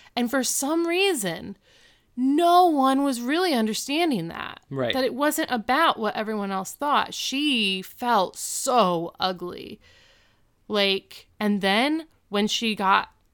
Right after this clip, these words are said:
Speaker 1: the makeover, it wasn't about the attention she was getting at all. It was about the person that she was seeing in the mirror. It wasn't about the fact that all of a sudden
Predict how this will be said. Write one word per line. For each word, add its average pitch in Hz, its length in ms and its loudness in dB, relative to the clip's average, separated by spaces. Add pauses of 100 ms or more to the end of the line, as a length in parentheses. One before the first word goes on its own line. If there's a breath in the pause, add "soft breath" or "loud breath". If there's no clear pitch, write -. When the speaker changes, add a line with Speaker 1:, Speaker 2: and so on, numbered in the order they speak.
Speaker 1:
the 208 80 -2
makeover, 262 760 -2
it 226 80 0
wasn't 277 360 -2
about 233 320 0
the 214 80 -2
attention 220 480 -2
she 202 160 -8
was 190 180 -4
getting 175 240 -4
at 170 180 -6
all. 202 380 2
It 196 80 -6
was 196 140 -4
about 214 240 -2
the 202 80 -10
person 233 400 -6
that 185 120 -6
she 220 460 -2
was 180 180 -2
seeing 180 280 -2
in 170 80 -6
the 170 60 -6
mirror. 180 420 -4
It - 140 -6
wasn't 220 360 -4
about 185 400 0
the 185 80 -10
fact 170 340 -4
that 175 100 -6
all 180 140 -2
of 175 80 -8
a 180 60 -10
sudden 175 340 -4